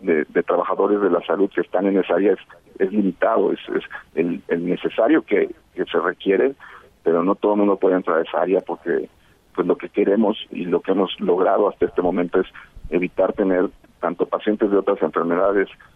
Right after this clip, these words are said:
que se infecten aquí por covid o, eh, limitar la posibilidad de que trabajadores de la salud se infecten. Es, es, eh, hasta ese, hasta este momento, afortunadamente, hemos tenido,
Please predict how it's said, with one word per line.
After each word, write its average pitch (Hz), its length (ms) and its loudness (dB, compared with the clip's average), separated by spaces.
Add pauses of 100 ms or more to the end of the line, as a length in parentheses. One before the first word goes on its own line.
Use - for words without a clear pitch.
(120)
que 85 120 -8
se 98 100 -2
infecten 98 440 0
aquí 92 280 -4
por 90 420 0 (320)
covid 247 380 2 (560)
o, 117 420 4
eh, 87 440 2 (200)
limitar 98 540 0
la 107 160 0
posibilidad 90 440 0
de 95 100 0
que - 80 0
trabajadores 90 600 -2
de 87 80 2
la 82 120 0
salud 90 320 -2 (460)
se 87 80 -2
infecten. 87 560 -2
Es, 90 100 -4 (100)
es, 78 260 -2 (280)
eh, 82 320 0
hasta 85 240 -2
ese, 98 520 -2
hasta 95 220 -4
este - 140 -2
momento, 98 460 0 (300)
afortunadamente, 98 1200 0 (340)
hemos 90 340 0
tenido, 92 540 2